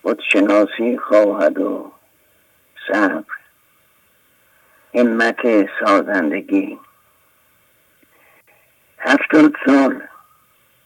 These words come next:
بیهوده بدون هیچ سودی گذشت. کتاب‌های زیادی مطالعه کردم.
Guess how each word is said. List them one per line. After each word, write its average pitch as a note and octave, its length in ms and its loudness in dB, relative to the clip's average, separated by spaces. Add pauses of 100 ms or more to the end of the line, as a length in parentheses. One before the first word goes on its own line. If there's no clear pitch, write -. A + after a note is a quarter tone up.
(840)
بیهوده A#2 880 -4 (140)
بدون G#2 560 -6 (320)
هیچ C4+ 360 2 (300)
سودی B3+ 560 -2 (240)
گذشت. E2+ 600 -4 (1600)
کتاب‌های D3 600 2
زیادی A2+ 480 4
مطالعه C2+ 580 -6
کردم. - 380 -16